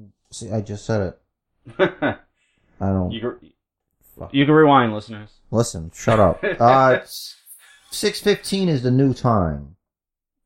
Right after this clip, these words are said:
Speaker 1: So that's gotta be N X T.
Speaker 2: It's a
Speaker 1: The
Speaker 2: weird start time.
Speaker 1: Maybe.
Speaker 2: Oh, yeah, that's right. The
Speaker 1: 'Cause we get to watch it, and then,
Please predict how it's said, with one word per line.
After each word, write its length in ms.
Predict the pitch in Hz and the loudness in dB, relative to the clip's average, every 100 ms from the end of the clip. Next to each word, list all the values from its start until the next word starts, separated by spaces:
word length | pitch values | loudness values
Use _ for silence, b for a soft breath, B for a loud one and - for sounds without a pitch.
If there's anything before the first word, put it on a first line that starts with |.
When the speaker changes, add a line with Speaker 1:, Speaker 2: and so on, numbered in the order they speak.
| _ _ _ | _ _ _
Speaker 1:
So 180 | 131 135 | 2 4
that's 240 | 156 156 | 2 2
gotta 260 | - 147 143 | 2 2 2
be 220 | 127 139 | -2 -2
N 180 | 127 123 | 0 0
X 200 | 117 - | -2 -2
T. 240 | 139 92 80 | -2 0 -2
Speaker 2:
It's 80 | - | -6
a 40 | |
Speaker 1:
The 60 | - | -8
Speaker 2:
weird 220 | 139 - | -12 -20
start 300 | - 117 - | -20 -20 -20
time. 60 | _ _ _ _ _ | _ _ _ _ _
Speaker 1:
Maybe. 240 | 107 110 165 | 0 2 4
Speaker 2:
Oh, 360 | 185 190 185 | 6 4 2
yeah, 340 | 180 185 185 175 | -2 -2 0 2
that's 240 | 165 160 | 0 0
right. 300 | 160 160 139 | 0 0 0
The 260 | 131 123 120 - | -4 -6 -8 -2
Speaker 1:
'Cause 140 | 110 | -2
we 100 | 110 | 0
get 140 | 110 - | -2 -2
to 80 | |
watch 400 | 117 127 135 - | 0 0 0 -2
it, 140 | 87 - | -6 -6
and 140 | 87 | -4
then, 340 | 101 107 107 | -2 -2 -6